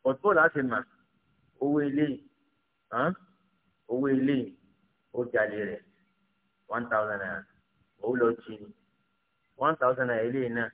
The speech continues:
hàn? Owó iṣẹ́ tó ṣe. Ṣé àgbẹ̀ the same one thousand naira náà ni wọ́n? The same currency ni wọ́n. But eléyìí ó máa jẹ́ haram,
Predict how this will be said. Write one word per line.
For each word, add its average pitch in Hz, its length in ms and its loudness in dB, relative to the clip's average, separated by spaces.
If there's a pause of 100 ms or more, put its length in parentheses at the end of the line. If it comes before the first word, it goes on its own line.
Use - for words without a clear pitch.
(340)
hàn? 131 180 -2 (680)
Owó 120 180 -2
iṣẹ́ 123 260 2
tó 120 80 -4
ṣe. 107 220 -8 (680)
Ṣé 165 40 4
àgbẹ̀ 156 160 4
the 170 80 -4
same 190 200 2
one 170 140 6
thousand 151 280 6
naira 127 120 6
náà 151 120 2
ni 127 80 -2
wọ́n? 127 200 -2
The - 120 -20
same 165 180 4
currency 143 380 2
ni 131 80 -2
wọ́n. 143 180 -2 (340)
But 139 100 4
eléyìí 185 200 8
ó 170 40 8
máa 160 120 6
jẹ́ 165 180 6
haram, 135 360 6